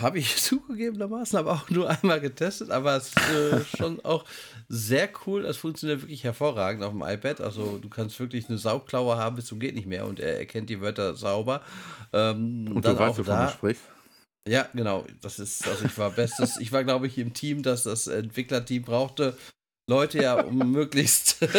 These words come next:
Speaker 1: <laughs> extreme Fälle zu finden. Da war ich dann bei.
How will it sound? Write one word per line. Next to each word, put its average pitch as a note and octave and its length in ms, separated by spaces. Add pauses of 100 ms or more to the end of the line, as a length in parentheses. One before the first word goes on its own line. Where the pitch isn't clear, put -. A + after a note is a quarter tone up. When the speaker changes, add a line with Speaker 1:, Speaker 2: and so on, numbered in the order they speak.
(120)
Speaker 1:
<laughs> D#3+ 280
extreme D3+ 540
Fälle C#3+ 280
zu B2 120
finden. G2 260
Da G2 160
war G2 140
ich A2 80
dann G2 180
bei. F#2+ 260